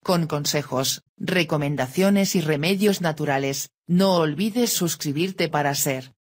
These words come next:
parte de nuestro canal. Doce beneficios de la albahaca y cómo plantarla en tu casa. Todos la conocemos por su aroma y su sabor,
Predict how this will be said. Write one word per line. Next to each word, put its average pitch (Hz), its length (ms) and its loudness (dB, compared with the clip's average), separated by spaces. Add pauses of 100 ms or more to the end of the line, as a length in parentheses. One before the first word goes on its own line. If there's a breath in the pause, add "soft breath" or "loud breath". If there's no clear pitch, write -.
(420)
parte 214 340 -2
de 170 140 0
nuestro 160 400 -4
canal. 131 460 -2 (680)
Doce 214 480 2
beneficios 196 680 0
de 170 100 0
la 151 180 2
albahaca 143 520 0
y 151 120 -2
cómo 196 360 2
plantarla 175 680 0
en 160 140 -2
tu 156 100 -2
casa. 139 460 -6 (640)
Todos 214 400 2
la 170 160 2
conocemos 175 680 0
por 156 180 0
su 175 160 0
aroma 220 420 2
y 208 100 0
su 180 160 -2
sabor, 151 420 -2